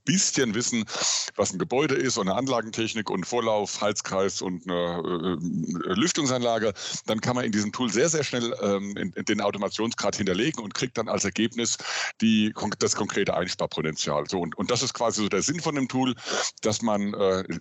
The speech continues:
spielerisch, äh, fast schon mit, mit wenigen Fragen, äh, das Einsparpotenzial der Gebäudeautomation, äh, zu fassen kriegt und dann auch Investitionen rechtfertigen kann.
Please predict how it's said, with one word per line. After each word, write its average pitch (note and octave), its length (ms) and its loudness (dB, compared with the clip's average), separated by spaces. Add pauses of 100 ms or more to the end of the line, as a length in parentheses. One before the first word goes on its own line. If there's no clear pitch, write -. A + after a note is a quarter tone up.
spielerisch, F3+ 960 2
äh, C3 180 2 (220)
fast - 240 0
schon C3 300 2 (300)
mit, A2+ 260 -2
mit G2+ 200 0
wenigen D#3 380 2
Fragen, G#2+ 540 0 (420)
äh, G2+ 240 4
das F#2+ 200 2
Einsparpotenzial A2+ 1000 0
der G2 100 2
Gebäudeautomation, F2+ 1200 0
äh, E2+ 200 4 (240)
zu - 160 2
fassen C#3 280 2
kriegt D#3 240 -2
und A2+ 100 0
dann A#2 260 0
auch A#2 260 0
Investitionen A2+ 640 0
rechtfertigen E2 480 -2
kann. D2 200 -2